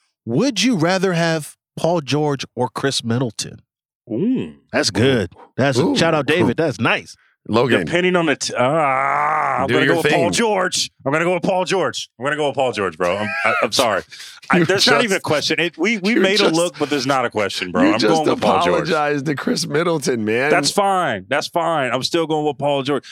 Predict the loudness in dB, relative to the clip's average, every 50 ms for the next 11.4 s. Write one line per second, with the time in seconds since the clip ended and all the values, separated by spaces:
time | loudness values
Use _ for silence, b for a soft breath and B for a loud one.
0 | B B -2 -2 0 0 0 0 -2 -2 -6 -10 _ _ _ _ _ _ _ _
1 | _ _ _ _ _ _ _ _ _ _ -4 -4 -2 0 0 0 0 0 0 0
2 | 0 0 0 0 0 0 -2 -2 -2 0 0 0 0 -2 -4 -6 -8 -12 -14 -8
3 | -6 -4 -4 -4 -2 -2 -4 -4 -4 _ -6 -6 -6 -6 -8 _ _ _ _ _
4 | _ _ _ _ _ -4 -4 -4 -2 -2 -2 -2 -2 -4 -2 -2 -2 -2 -2 -4
5 | -2 0 0 0 0 0 0 0 0 0 0 0 -2 -2 -2 -4 -6 -8 _ -2
6 | 0 0 2 2 2 2 0 0 -2 -2 -2 -2 -2 -2 -2 -2 -2 -2 -2 -4
7 | -4 -2 -2 -4 -4 -4 -4 -4 -4 -4 -4 -8 -8 -8 -6 -4 -2 -2 -2 -2
8 | -2 -4 -4 -4 -2 -2 -2 -2 -4 -6 -6 -2 -2 -2 -2 -2 -4 -10 -12 -10
9 | -10 -10 -10 -6 -6 -4 -4 -4 -4 -4 -6 -10 -12 -12 -4 -4 -2 0 0 0
10 | 0 0 -2 -4 -4 -4 -6 -6 -6 -6 -6 -6 -8 -8 -10 -12 -10 -8 -4 -4
11 | -2 -4 -4 -6 -8 -10 B